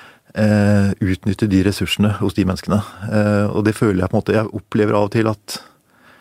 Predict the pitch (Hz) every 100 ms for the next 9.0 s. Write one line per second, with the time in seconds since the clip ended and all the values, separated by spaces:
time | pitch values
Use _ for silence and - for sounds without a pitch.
0 | _ _ _ - - 117 - - 95 -
1 | 120 107 101 - 95 87 101 110 107 -
2 | 107 104 101 101 98 98 104 98 87 -
3 | 101 87 90 92 92 98 95 101 98 104
4 | 107 104 82 127 101 98 110 104 - -
5 | 101 - 107 95 113 107 101 92 - 104
6 | - 135 127 104 117 104 92 95 90 107
7 | 104 95 98 - 95 107 110 - 85 147
8 | - - - - - - 113 104 104